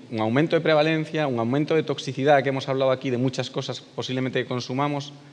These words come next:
un aumento de la esperanza de vida, que es sinónimo de aumento de la prevalencia de cáncer. Evidentemente, cada año más que vivimos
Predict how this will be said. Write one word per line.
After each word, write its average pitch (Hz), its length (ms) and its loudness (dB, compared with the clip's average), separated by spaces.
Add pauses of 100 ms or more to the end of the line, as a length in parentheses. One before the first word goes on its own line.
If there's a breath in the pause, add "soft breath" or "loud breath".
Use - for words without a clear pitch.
(560 loud breath)
un 160 140 4
aumento 156 360 6
de 175 40 6
la 156 60 6
esperanza 139 420 2
de 131 60 8
vida, 135 440 4 (140)
que 117 100 2
es 127 80 4
sinónimo 123 680 4
de 104 60 4
aumento 117 520 4
de 101 80 2
la 95 80 2
prevalencia 110 480 2
de 110 60 4
cáncer. 139 380 2
Evidentemente, 107 720 0
cada 107 320 6
año 131 280 4
más 135 240 0
que 135 120 0
vivimos 127 540 0